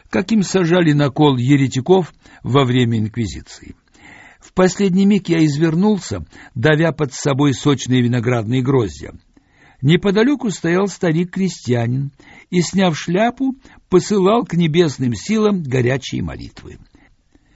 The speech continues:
Я со злостью пихнул ногой алюминиевый цилиндр, загудевший словно церковный колокол,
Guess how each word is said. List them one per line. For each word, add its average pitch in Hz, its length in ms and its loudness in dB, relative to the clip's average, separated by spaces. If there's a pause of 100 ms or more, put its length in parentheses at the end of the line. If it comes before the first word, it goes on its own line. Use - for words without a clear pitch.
(140)
Я 151 200 4
со 175 200 0
злостью 139 540 0
пихнул 151 480 2
ногой 143 360 4
алюминиевый 131 680 2
цилиндр, 139 680 2 (300)
загудевший 151 680 2
словно 143 360 -2
церковный 139 640 0
колокол, 127 480 -2